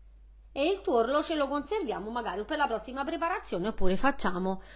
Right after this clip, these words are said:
aggiungiamo un altro due uova e facciamo una bella frittata a vapore, eh? Quindi andiamo avanti, perché vediamo il passaggio successivo che abbiamo bisogno di fare con bimbi,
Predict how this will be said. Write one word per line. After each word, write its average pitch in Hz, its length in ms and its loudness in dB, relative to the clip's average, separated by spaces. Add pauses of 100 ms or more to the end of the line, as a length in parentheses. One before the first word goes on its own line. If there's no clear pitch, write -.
(220)
aggiungiamo 233 460 4
un 311 40 2
altro 302 180 2
due 285 140 2
uova 226 160 6
e 196 60 8
facciamo 202 320 4
una 208 100 8
bella 320 320 12
frittata 214 400 4
a 196 60 -4
vapore, 175 420 -8
eh? 320 360 -6 (300)
Quindi 185 460 -14 (480)
andiamo 262 540 -2
avanti, 202 480 -6 (500)
perché 254 600 2 (260)
vediamo 220 420 -6
il 190 60 -12
passaggio 226 460 -10
successivo 226 840 -10 (280)
che 233 80 -10
abbiamo 226 340 -6
bisogno 208 520 0
di 220 180 -6
fare 196 440 -2 (240)
con 440 240 2
bimbi, 269 500 0